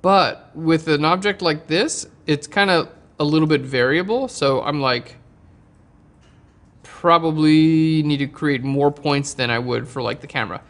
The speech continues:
Remember how the camera, we just made a point for here and then we did this whole area and just one more point there? We had a really nice smooth curve there. I think for this string, we're just gonna have to do, um, we're gonna have to create more points.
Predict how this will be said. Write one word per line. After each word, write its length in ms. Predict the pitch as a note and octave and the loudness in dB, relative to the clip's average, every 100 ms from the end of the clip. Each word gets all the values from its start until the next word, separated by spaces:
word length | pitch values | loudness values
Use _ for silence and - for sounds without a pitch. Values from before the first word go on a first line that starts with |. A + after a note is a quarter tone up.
| _ _ - - | _ _ -20 -6
Remember 340 | F3+ G3+ G#3 | 0 2 4
how 120 | G3 | 2
the 80 | E3+ | 0
camera, 320 | E3 D#3+ E3 | 0 0 2
we 140 | E3 D#3 | 2 2
just 180 | D3 | 0
made 120 | E3 C#3+ | -2 -2
a 40 | |
point 280 | - D3+ C3+ | 0 -4 -2
for 140 | D3 | -4
here 200 | D3 C#3+ | 0 2
and 100 | C#3+ | 2
then 200 | C3+ C3 | 0 -2
we 120 | C3+ | -4
did 240 | C#3 C#3 C3+ | -4 -4 -4
this 160 | C3+ - | -8 -10
whole 500 | - G#3 G3 G3 F#3 | -4 0 2 2 2
area 340 | F3 F3+ E3 | 0 0 0
and 100 | D3 | -2
just 160 | C3+ C#3 | -4 -4
one 160 | C#3 | -2
more 200 | C#3 C3+ | 0 -2
point 280 | C3+ C#3+ C3+ | -2 -4 -2
there? 340 | C3+ D#3 F#3+ - | 0 0 -4 -8
We 140 | D#3 D3 | -4 -2
had 100 | C3 | 0
a 100 | B2 | -2
really 240 | C3+ D3 | -2 -2
nice 220 | C3+ B2+ | -2 -4
smooth 260 | - D3 C#3 | -4 -8 -6
curve 260 | - C#3+ C#3+ | -2 -2 0
there. 280 | C#3+ F#3+ - - - _ _ - | -2 -2 -10 -20 -20 _ _ -8
I 80 | D3 | -2
think 200 | G3 F#3+ | -2 0
for 120 | E3+ | 2
this 200 | D#3+ D#3 | 2 0
string, 760 | - - - - D3 D3 F3+ - | -8 -10 -12 -2 0 0 -2 -4
we're 180 | D3 C#3 | -4 -2
just 180 | C3+ | -4
gonna 140 | C#3+ C3 | -4 -2
have 200 | C3 - | -4 -6
to 100 | A#2+ | -8
do, 380 | C3 B2 B2 C3 - - - - _ - | -4 -4 -4 -10 -20 -20 -20 -20 _ -10
um, 440 | B2 G#2+ F2 G2+ C#3 _ _ - | -4 -4 -4 -10 -16 _ _ -12
we're 120 | C#3+ | -6
gonna 100 | A#2+ | -6
have 120 | A2 | -6
to 80 | - | -10
create 260 | - A#2 E2+ | -10 -10 -10
more 200 | G#2 - | -12 -14
points. 420 | - - - | -16 -18 -20